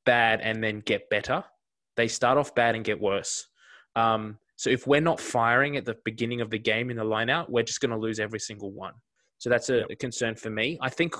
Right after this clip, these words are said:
Speaker 1: the front row can hold it. I think the forward pack will be okay to match it. I don't see us winning many balls opposite, like, against the, the feed. Hopefully we might be able to s-,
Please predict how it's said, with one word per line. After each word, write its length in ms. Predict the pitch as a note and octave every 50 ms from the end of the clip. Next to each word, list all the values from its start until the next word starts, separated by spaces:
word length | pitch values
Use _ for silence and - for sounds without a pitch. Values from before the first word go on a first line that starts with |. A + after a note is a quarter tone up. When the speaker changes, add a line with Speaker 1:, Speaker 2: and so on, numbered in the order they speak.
| - _
Speaker 1:
the 80 | E3
front 320 | D#3 - - D3+ C3+ A2 A2
row 200 | A2+ A2+ A2+ B2+
can 200 | - - C3 A#2
hold 340 | A2 - G#2+ A2 A#2 A#2 B2+
it. 160 | F3+ G#3 - _ _ _ _ _ _ _ -
I 60 | B2+
think 180 | - - D#3 -
the 80 | C#3
forward 400 | A#2 - - C3 B2+ C3+ C#3 -
pack 260 | - C3+ C#3 D3 - -
will 160 | C3 B2+ B2
be 400 | B2 B2 B2 A#2+ A#2 A#2+ B2+ - _ _ _ _ _ _ _ _ _
okay 260 | B2+ B2 - - A#2
to 140 | A#2+ - -
match 320 | A#2 A2 A2+ A#2+ - - G3
it. 120 | G#3 - _ _ _ _ _ _ - _ _ _
I 40 | -
don't 280 | C3 - D#3 D3+ D#3+ -
see 240 | - - D#3+ D3+ D3+
us 180 | C#3+ - -
winning 460 | B2+ B2 C3 C3+ C#3+ D3 D3 C#3 C3+ - - _
many 300 | C3 B2+ C3 C#3 C#3 C3+
balls 600 | C3 C3 C3+ C3 C3 C3 C3 C3 B2+ - - - - _
opposite, 440 | B2+ - - - B2+ A#2+ - - - _ _
like, 320 | B2+ B2 A#2 A2 - - _ _ -
against 400 | A#2+ A#2+ - B2+ B2+ B2+ - -
the, 160 | B2 A2+ - - - - _ _ _ _
the 60 | A#2+
feed. 420 | - - - A#2 B2+ F3 G#3 - _ _ _ - - _ _ _ _ -
Hopefully 360 | - - C#3 C#3 - - D#3 D3
we 80 | D3+
might 200 | D3 C#3+ C#3+ C#3+
be 60 | D3
able 120 | C#3+ C#3 C3
to 140 | - C3+ C#3
s-, 280 | - - - - -